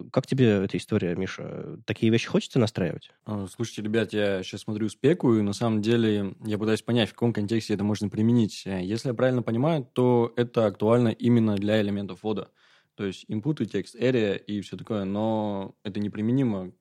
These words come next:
Speaker 2: кажется, непосредственно к использованию на страницах.
Speaker 1: Ну, ну, смотри, э, именно text decoration, а,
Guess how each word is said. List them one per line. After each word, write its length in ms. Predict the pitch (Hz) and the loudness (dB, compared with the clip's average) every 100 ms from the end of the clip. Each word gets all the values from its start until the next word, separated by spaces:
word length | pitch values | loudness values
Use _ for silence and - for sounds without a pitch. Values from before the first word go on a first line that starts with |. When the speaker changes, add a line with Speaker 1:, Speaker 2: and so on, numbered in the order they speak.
| _ | _
Speaker 2:
кажется, 500 | 98 95 - - - | -8 -8 -10 -14 -12
непосредственно 580 | 107 101 98 101 95 101 | -10 -10 -6 -6 -6 -10
к 60 | - | -8
использованию 400 | - 104 101 95 | -4 -2 -2 -4
на 60 | |
страницах. 360 | - 107 95 - - | -6 -8 -10 -10 2
Speaker 1:
Ну, 140 | 135 | 6
ну, 100 | 123 | 6
смотри, 340 | 127 151 117 - | 4 2 2 -2
э, 420 | 110 107 107 104 - | 0 2 2 2 2
именно 200 | 127 120 | 4 4
text 280 | - 120 | 4 2
decoration, 680 | 113 110 123 127 - 90 85 - _ _ | 2 4 6 6 4 -2 -6 -12 _ _
а, 920 | - 95 95 95 98 98 95 95 92 | -4 0 2 2 0 -2 -2 -4 -6